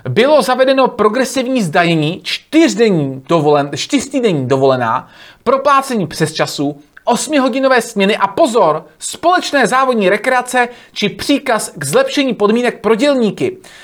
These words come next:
Což je v případě těch, eh, závodních rekreací přímo shodný s rekreačním programem, který jsme, který jsme zažívali my i v Československu za komunismu. Opět jasný, socialismus, tedy levice. No a teď ten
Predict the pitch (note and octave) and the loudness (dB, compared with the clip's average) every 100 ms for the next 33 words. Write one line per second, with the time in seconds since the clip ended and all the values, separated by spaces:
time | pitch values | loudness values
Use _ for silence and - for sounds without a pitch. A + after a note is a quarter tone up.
0 | - - _ - A#3 A3 - - - - | -20 -20 _ -2 2 2 0 -10 -8 0
1 | G3 F#3 - A3 A3 G#3 G3+ G#3 F#3 - | 2 2 0 -2 0 2 2 0 -2 -2
2 | F3 E3 D#3 D3 C#3 C3 C3 C#3 F3+ G#3 | 0 2 4 4 4 2 -2 -2 0 0
3 | A#3 G3+ G3+ A#3+ B3 B3 A3+ - - E4+ | -2 -2 -2 0 -2 -2 -6 -6 -6 -4
4 | F4+ E4+ C4+ - C#4 A#3 A#3+ F3+ - - | 0 0 0 -2 -4 -2 -2 -2 -6 -18
5 | - - - G#3+ A3+ A3 G#3+ A3 G3+ G3 | -20 -20 -4 -2 0 0 -2 -4 -2 0
6 | F#3 F#3 F3 E3+ F3 F3+ F3 D#3+ F3+ F#3 | 0 0 -4 -4 -6 -4 -8 -2 0 0
7 | F3+ D#3 D3+ D3+ F3+ E3 D#3+ F#3 G#3+ F#3 | 0 0 0 -2 0 2 2 0 -2 -4
8 | G3+ G#3 - A3+ G3+ F#3+ F3+ - F3 D3 | -2 -2 -2 -2 0 0 -2 -4 -2 0
9 | C#3 - D3+ F#3+ G#3+ D3+ C3 A2+ - - | 0 0 0 2 2 2 -2 -8 -14 -20
10 | - _ - A3 G#3+ F#3+ F3+ - D#3 F#3 | -20 _ 2 2 4 0 0 -2 0 0
11 | F#3 D#3 B2+ F#3+ F#3 F3 D#3+ D#3 - C#3 | -2 -8 -4 -2 0 0 0 -2 -2 2
12 | C3+ D3 E3+ - - - _ _ B3+ D#4+ | 2 2 0 0 -4 -6 _ _ -2 -2
13 | D#4+ C#4+ C4 | 0 -2 -2